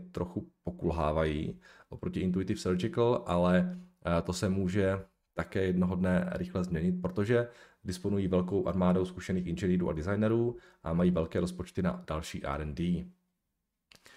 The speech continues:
Co bych chtěl dále ještě zde pro vás, posluchači, zmínit, eh, ke společnosti Intuitive Surgical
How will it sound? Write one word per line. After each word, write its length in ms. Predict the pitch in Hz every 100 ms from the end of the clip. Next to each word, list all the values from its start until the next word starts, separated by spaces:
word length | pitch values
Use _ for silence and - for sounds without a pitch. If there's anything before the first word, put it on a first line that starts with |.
| - -
Co 100 | -
bych 120 | 113 131
chtěl 320 | 127 123 - 90
dále 420 | 90 85 98 101
ještě 540 | 95 - - 104 98 -
zde 340 | 82 80 -
pro 200 | 90 95
vás, 440 | 95 95 95 - - -
posluchači, 460 | - 90 95 92 -
zmínit, 580 | 92 85 85 90 - -
eh, 140 | 80
ke 140 | -
společnosti 520 | 90 - 90 104 95 95
Intuitive 340 | 90 - 107
Surgical 580 | 87 80 87 87 90